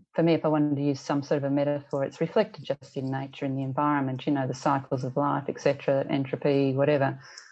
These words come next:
that you never arrive. Um, there is a time where you feel like, or I feel like I'm learning a huge amount, and then there's other times where I think I'm going backwards, so that fallowness of winter, or,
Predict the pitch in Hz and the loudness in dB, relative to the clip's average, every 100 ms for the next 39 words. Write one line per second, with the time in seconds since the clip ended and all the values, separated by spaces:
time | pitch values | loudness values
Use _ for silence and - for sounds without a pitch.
0 | - _ 170 156 - _ 180 185 202 175 | -20 _ 4 4 2 _ 4 6 6 6
1 | 147 131 131 131 160 220 - - - 165 | 4 2 0 0 -2 -4 -8 -14 -2 2
2 | 143 139 165 160 147 143 - 151 143 139 | 2 2 6 6 6 2 2 2 4 4
3 | 139 135 - _ _ _ _ - 160 147 | 2 -2 -14 _ _ _ _ 0 4 6
4 | 139 135 - 151 147 143 139 - _ 143 | 4 2 4 4 6 4 0 -2 _ 0
5 | 139 147 147 160 139 135 143 135 147 147 | 2 2 2 2 2 2 2 4 4 4
6 | 143 139 151 139 143 151 156 156 147 139 | 2 2 0 2 4 4 4 4 4 4
7 | 147 143 143 147 139 143 135 147 147 139 | 2 0 0 0 0 0 0 0 2 2
8 | 135 131 127 143 147 147 139 131 139 127 | 2 0 0 -2 0 0 0 0 0 0
9 | - - 147 139 143 139 135 - 131 147 | -2 -2 0 2 2 0 -2 -4 -2 2
10 | 147 147 147 143 135 127 | 4 4 2 4 2 0